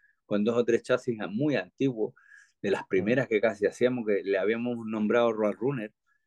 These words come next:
Speaker 1: que era Correcaminos. Eso es, eh, una pregunta que le tenías que haber hecho a Mao.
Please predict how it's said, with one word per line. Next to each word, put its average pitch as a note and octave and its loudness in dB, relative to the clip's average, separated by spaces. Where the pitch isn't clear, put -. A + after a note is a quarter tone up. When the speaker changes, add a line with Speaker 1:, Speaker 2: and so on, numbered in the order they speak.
Speaker 1:
que G#2 -8
era G2+ -2
Correcaminos. G#2 -4
Eso D#3 2
es, C3 -2
eh, G#2+ -2
una A2 -8
pregunta D3 4
que D3 2
le C3 2
tenías C3+ -2
que C3+ -2
haber B2+ 4
hecho C3+ 0
a G2 -4
Mao. A2+ -10